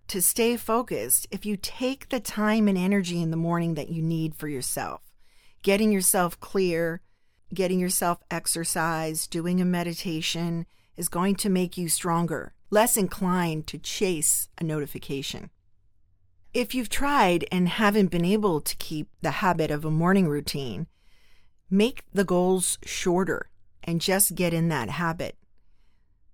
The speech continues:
Remember, if you fall off, get back on.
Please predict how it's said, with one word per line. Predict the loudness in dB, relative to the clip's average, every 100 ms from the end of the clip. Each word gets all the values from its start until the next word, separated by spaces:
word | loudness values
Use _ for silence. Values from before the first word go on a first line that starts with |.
| -20 -4
Remember, | 2 4 4 4 2 0
if | -4 -2
you | -2 0 -2
fall | -2 2 4
off, | 4 4 4 0 -10 -16 -8
get | -6
back | -2 -2 0
on. | 0 0 -2 -8